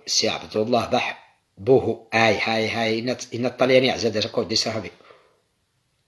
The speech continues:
أورد زدار تا الممثلين شلحين، الممثلين شلحين نكي سنحت نفتر نسين تكي بحراب دان، وينا.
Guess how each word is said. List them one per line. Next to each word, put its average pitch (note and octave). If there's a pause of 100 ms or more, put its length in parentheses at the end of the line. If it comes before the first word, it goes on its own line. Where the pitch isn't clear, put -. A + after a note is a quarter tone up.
(2250)
أورد C3
زدار A#2
تا -
الممثلين B2+
شلحين، B2
الممثلين C#3+
شلحين C#3+
نكي D3
سنحت -
نفتر F#3
نسين E3+
تكي C3+
بحراب E3
دان، B2 (240)
وينا. B2